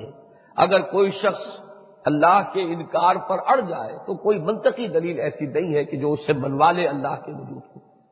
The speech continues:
تو قرآن کا جو اسلوب استدلال ہے وہ یہ ہے کہ کائنات کے جتنے بھی یہ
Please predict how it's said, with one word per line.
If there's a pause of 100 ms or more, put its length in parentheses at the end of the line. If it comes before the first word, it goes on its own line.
(580)
تو
قرآن
کا
جو
اسلوب
استدلال
ہے
وہ
یہ
ہے (760)
کہ
کائنات
کے
جتنے
بھی
یہ